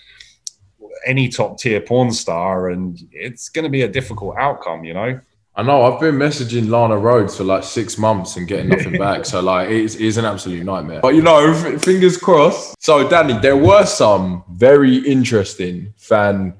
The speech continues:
Speaker 2: questions that
Speaker 1: Okay. Now, I
Speaker 2: came
Speaker 1: bring
Speaker 2: up,
Speaker 1: I
Speaker 2: and it
Speaker 1: for a couple on the Insta feed.
Speaker 2: Yeah, man. And I was like, "You know what? The, the response has been rapid, so we've got to, we've got to introduce it." And it was funny 'cause you were like, um,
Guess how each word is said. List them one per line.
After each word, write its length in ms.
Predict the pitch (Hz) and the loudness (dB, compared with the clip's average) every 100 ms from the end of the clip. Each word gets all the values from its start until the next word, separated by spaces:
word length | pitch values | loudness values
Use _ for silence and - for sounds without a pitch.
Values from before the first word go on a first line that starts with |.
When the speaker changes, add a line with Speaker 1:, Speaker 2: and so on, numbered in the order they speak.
| _ _ | _ _
Speaker 2:
questions 760 | - 113 110 - 90 90 87 - | 0 2 2 -4 -8 -8 -12 -6
that 320 | 110 101 87 - | 2 2 2 -4
Speaker 1:
Okay. 480 | 104 - - 95 98 _ _ _ | -10 -12 -20 -20 _ _ _ _
Now, 120 | 98 | -4
I 80 | 107 | -2
Speaker 2:
came 100 | 110 | 4
Speaker 1:
bring 140 | 107 | 4
Speaker 2:
up, 100 | 110 110 | 4 4
Speaker 1:
I 60 | 123 | 4
Speaker 2:
and 100 | 127 | 4
it 320 | - - 135 _ | 2 -6 -18 _
Speaker 1:
for 160 | - 123 | -12 -8
a 40 | |
couple 300 | - 143 120 | -4 -4 -2
on 140 | 107 98 | -4 -2
the 100 | 101 | -4
Insta 540 | 123 117 - 90 82 - | -4 -6 -10 -10 -10 -10
feed. 280 | 85 80 80 90 | -8 -10 -8 -2
Speaker 2:
Yeah, 500 | 127 139 147 147 143 | 4 6 6 6 4
man. 400 | 120 110 107 113 | 2 2 0 0
And 160 | 120 | -2
I 120 | 127 139 | 0 2
was 200 | 135 127 | 2 2
like, 220 | 123 110 | 0 0
"You 100 | 113 | 0
know 180 | 127 131 | 2 2
what? 420 | 135 113 - - - - - 107 | 2 0 0 -8 -20 -20 -14 -4
The, 380 | 117 117 117 120 | 0 0 0 -2
the 80 | |
response 460 | 117 117 - 147 127 | -4 -4 -2 -4 -2
has 100 | 117 | -4
been 260 | 117 104 104 | -4 -4 0
rapid, 460 | 123 113 107 95 | 0 0 -4 -6
so 560 | - 123 107 101 92 - | 0 2 4 2 -4 -8
we've 220 | 101 101 | -8 -8
got 180 | - 123 | -4 -2
to, 60 | 104 | -2
we've 180 | 98 95 | -8 -8
got 80 | 101 | -8
to 60 | |
introduce 420 | 98 - 104 104 101 | -8 -10 -10 -8 -8
it." 60 | |
And 100 | 85 | -10
it 40 | 90 | -10
was 100 | 95 | -4
funny 260 | 117 117 | -2 -2
'cause 220 | 92 98 92 | -6 -8 -8
you 120 | 98 | -4
were 60 | |
like, 300 | 98 92 90 | -2 -4 -4
um, 300 | 104 87 87 | -6 -6 -8